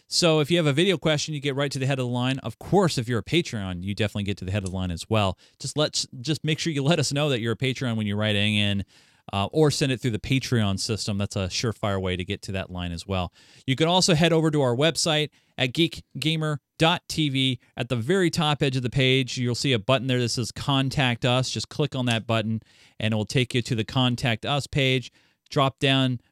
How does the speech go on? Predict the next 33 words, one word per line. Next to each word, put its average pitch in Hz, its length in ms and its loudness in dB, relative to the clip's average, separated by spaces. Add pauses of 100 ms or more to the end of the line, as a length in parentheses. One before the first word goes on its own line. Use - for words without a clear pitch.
where 127 100 -2
it 120 80 -2
says 113 200 0
Minecraft 131 640 2
Me, 127 220 0
fill 143 280 0
out 131 200 0
the 123 100 -2
form, 123 560 0 (200)
click 156 260 2
Submit, 123 520 0
and 117 140 2
it 117 80 -2
comes 120 260 -2
right 120 520 4
to 120 420 2 (200)
the 117 100 0
show, 110 640 0 (380)
um, 104 360 -2
and, 120 480 0
uh, 120 200 2
with 127 180 -2
a 147 60 0
chance 123 300 -2
for 123 140 -4
you 117 120 -2
guys 120 280 -2
to, 107 120 -10
to 123 120 -4
have 110 220 -2
that 123 180 -2
read 104 340 -2 (320)
on 101 400 -2